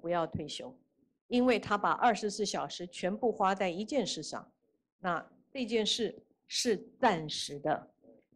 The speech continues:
这件事是会朽坏的，这件事是会过期的。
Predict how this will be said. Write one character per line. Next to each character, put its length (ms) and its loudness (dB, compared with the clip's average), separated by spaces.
这 160 4
件 220 4
事 360 2
是 200 -8
会 280 0
朽 240 -6
坏 320 2
的， 200 -6
这 120 4
件 200 2
事 240 0
是 160 -4
会 240 0
过 300 4
期 440 -4
的。 300 2